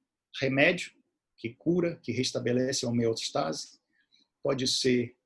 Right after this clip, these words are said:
cosmético, que mascara uma realidade, mas palavra também pode ser veneno."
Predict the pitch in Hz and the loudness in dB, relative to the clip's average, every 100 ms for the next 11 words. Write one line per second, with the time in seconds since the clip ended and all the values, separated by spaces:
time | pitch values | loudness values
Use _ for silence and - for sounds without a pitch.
0 | _ - 123 117 147 180 - - - _ | _ -2 0 4 4 4 0 -6 -14 _
1 | _ _ _ _ _ _ - 135 131 123 | _ _ _ _ _ _ 0 2 0 -2
2 | - - 143 - 131 123 127 127 120 113 | -4 -4 -4 -2 -2 0 -2 -2 -2 -2
3 | 120 131 151 - - _ _ _ _ 135 | -2 0 -2 -6 -16 _ _ _ _ -4
4 | 131 - 131 131 131 131 131 123 139 - | -2 0 2 2 0 -2 -2 -2 -2 0
5 | 127 123 151 127 120 120 | -2 0 2 4 4 4